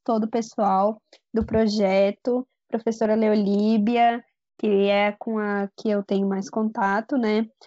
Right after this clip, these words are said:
Agradeço muito o convite, fiquei muito feliz pelo convite e nunca tinha participado de um podcast, então não sabia como funcionava, mas agora,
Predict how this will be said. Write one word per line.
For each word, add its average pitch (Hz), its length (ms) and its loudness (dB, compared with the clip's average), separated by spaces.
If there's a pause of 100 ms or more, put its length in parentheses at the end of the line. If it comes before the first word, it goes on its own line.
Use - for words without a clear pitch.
(160)
Agradeço 214 600 -2
muito 240 320 0
o 277 40 -4
convite, 233 840 -2
fiquei 226 260 -4
muito 220 280 -2
feliz 226 320 -6
pelo 233 220 -4
convite 226 840 -2 (220)
e 226 280 2
nunca 233 280 0
tinha 240 220 -6
participado 214 560 -4
de 220 100 -6
um 214 60 -4
podcast, 202 760 -4
então 214 260 0
não 214 160 -4
sabia 208 460 -4
como 214 300 -6
funcionava, 214 760 -4 (480)
mas 220 1000 0 (100)
agora, 208 1000 0